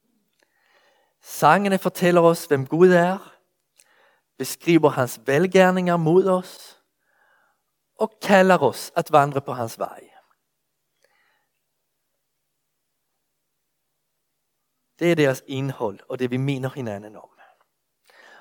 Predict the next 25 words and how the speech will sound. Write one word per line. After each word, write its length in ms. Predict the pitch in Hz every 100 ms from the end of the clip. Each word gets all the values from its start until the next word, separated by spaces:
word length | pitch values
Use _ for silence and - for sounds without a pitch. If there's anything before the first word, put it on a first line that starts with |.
| - -
Og 120 | 160
så 120 | -
retter 300 | 202 202 208
vi 100 | 202
dem 120 | 202 196
mod 300 | 196 - -
Gud, 380 | 180 147 120 _ _ _ _ _ -
da 80 | 139
deres 280 | 143 135 -
formål 480 | - 185 208 196 190
også 320 | 160 170 - 156
er 100 | 135
taksigelse. 1000 | - - 240 - - 247 156 104 - - - _ _ _ _ _ _ _
Syng 340 | - 185 202
med 80 | 196
tak 400 | - 185 180 -
i 180 | 185 160
jeres 220 | 156 151
hjerte 320 | 135 123 131
til 160 | 131 135
Gud. 240 | 101 87 _ _ _ _ _ _ _ _ _ _ _ _ _ _ _ _ _ _ _
Vejen 400 | 110 139 160 180
til 160 | 175 165
glæde 400 | 139 135 143 147
går 480 | 139 127 127 -